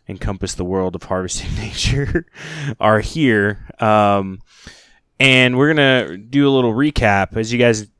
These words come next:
know, if you've been listening to the show long enough, or if you haven't, you're about to learn. Uh, I like to do kinda cool trip recaps, and,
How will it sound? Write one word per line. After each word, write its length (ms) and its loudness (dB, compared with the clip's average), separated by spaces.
know, 240 -4
if 100 -6
you've 100 -8
been 120 -4
listening 240 -8
to 40 -8
the 60 -12
show 200 -2
long 160 -4
enough, 360 -8
or 80 -4
if 140 -12
you 60 -12
haven't, 420 -2
you're 100 -12
about 240 -8
to 120 -16
learn. 340 -14
Uh, 320 -8
I 80 -4
like 220 -2
to 80 -16
do 200 -4
kinda 360 -8
cool 240 -2
trip 280 -6
recaps, 720 -4
and, 680 -4